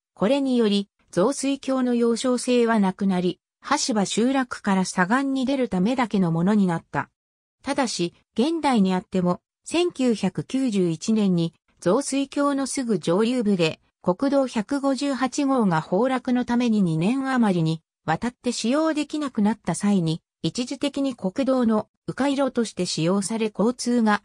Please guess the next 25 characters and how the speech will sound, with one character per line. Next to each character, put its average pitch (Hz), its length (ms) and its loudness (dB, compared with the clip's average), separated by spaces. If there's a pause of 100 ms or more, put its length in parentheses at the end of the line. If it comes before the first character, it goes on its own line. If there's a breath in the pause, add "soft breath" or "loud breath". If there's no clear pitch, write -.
激 202 220 2
し 285 200 -4
い - 40 -14
こ 196 140 -6
と 240 100 0
も 185 180 2
あ 175 40 0
っ 180 160 -8
た。 131 180 -4 (440)
上 285 240 0
記 - 120 -6
の 233 140 2
よ 226 140 2
う 214 60 2
な 175 120 2
要 170 180 2
衝 262 300 0
の 240 100 0
地 - 160 -6
に 208 160 2
あ 190 60 2
っ 196 40 -4
た - 200 -8
た 160 100 -4
め、 160 180 -2